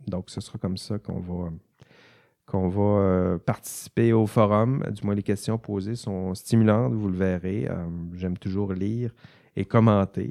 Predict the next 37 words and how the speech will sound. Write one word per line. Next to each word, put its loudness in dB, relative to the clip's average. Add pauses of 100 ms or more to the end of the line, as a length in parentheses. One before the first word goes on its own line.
les, -6 (220)
les, -6
euh, -6 (420)
les -10
participations -8
de -2
mes -2
étudiants. 0 (1040)
Et 4
participer 0
à 2
la 6
vie 0
de -8
classe, -4
je -16
vous -12
dis, -6
c'est -6
engagement, 2
là, -2
participer -4
à -2
la 2
vie -2
de -14
classe. -2
Et 2
là, 2 (500)
euh, -2
il 0
y 4
a 4
toutes -4
sortes 2
de 0
façons -4